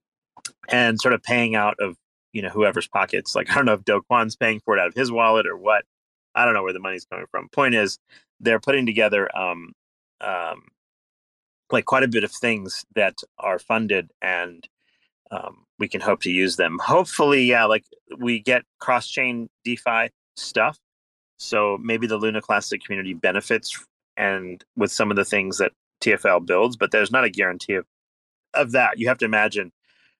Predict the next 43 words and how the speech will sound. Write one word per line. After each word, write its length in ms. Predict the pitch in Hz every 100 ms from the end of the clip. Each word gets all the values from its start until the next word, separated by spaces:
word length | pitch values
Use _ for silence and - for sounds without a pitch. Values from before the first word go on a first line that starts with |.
| _ _
with 140 | 113
Luna 240 | 113 143 123
V 160 | 120 -
two, 440 | 151 143 123 110 - _ -
what 160 | 117 113
happened 400 | 120 117 117 107
was 420 | 104 101 98 - _ _ _ _ _
the 220 | 110 113
plan 460 | - - 139 139 123
was, 360 | 110 104 98 -
well, 420 | 110 107 107 104 _ _
the 120 | 113 107
previous 460 | - 139 127 113
Luna 240 | 120 123 113
investors 460 | 101 98 - 98
got 240 | - 95 104
wrecked. 420 | 127 107 - - _ _ _ _
We're 80 | 101
gonna 180 | 107 107
airdrop 460 | 104 107 104 101 -
Luna 240 | 107 98
V 160 | 95 92
two 420 | - 143 120 107 -
and 240 | 104 98
we're 120 | 98
gonna 100 | 101
start 260 | 90 101 85
building 300 | 90 90 85
on 140 | 82
that. 260 | 82 80 -
There 140 | 107 127
was 120 | 123
never 300 | 123 165 190
really 260 | 131 120 113
any 160 | 104
intent 340 | 95 95 120 110
to 60 |
do 120 | 98 92
anything 380 | 107 135 113 92
with 100 | 90
Luna 160 | 90 85
Classic 360 | 98 95 - 87 _
except 260 | - 101